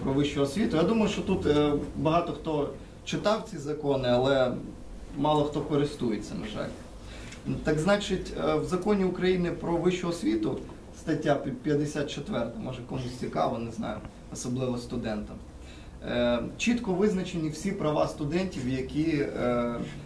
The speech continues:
є в законі України про вищу освіту. Там багато: вибір форми навчання, е, з-, ну, там я не, я не буду все зачитувати, але, е, є один важливий пункт, який стосується, до речі, моєї, е, доповіді: це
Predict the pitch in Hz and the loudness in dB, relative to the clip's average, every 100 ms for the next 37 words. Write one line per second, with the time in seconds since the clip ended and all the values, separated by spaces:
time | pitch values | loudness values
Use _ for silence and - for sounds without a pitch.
0 | - - - - - - - 127 160 180 | -14 -14 -12 -10 -8 -10 -8 0 2 2
1 | - 147 156 147 - 143 151 143 - 135 | 0 -2 0 -2 0 2 2 0 -2 -2
2 | 131 131 147 139 127 - - - - - | 0 -2 -2 -4 -6 -6 -8 -10 -16 -18
3 | - 175 180 180 165 - 123 127 165 151 | -2 2 2 2 0 0 -2 -2 0 0
4 | - 165 151 151 147 - 143 139 135 131 | 2 2 4 4 2 0 2 4 4 2
5 | 127 - - - 110 123 123 127 127 123 | 2 0 -6 -4 0 2 4 4 2 0
6 | - - - - - 185 214 - 170 160 | -2 -6 -8 -6 2 4 6 4 2 4
7 | 175 170 185 175 175 - - 175 143 - | 4 6 4 4 4 4 4 4 4 2
8 | - 127 123 143 139 139 143 160 - - | 2 4 4 4 4 6 6 6 4 -2
9 | - - - 139 135 151 175 190 147 190 | -8 -10 -6 -2 0 2 4 4 2 4
10 | 180 170 143 160 156 185 175 175 226 202 | 4 4 2 2 6 6 6 4 4 2
11 | - 151 151 - - 151 - 160 143 143 | 4 2 2 -2 -2 -4 0 0 2 0
12 | 139 143 139 139 139 135 135 120 - - | 2 2 2 0 2 2 2 -2 -4 -8
13 | - 139 139 185 208 151 135 127 - 156 | -4 -2 2 2 2 0 -2 -4 -2 0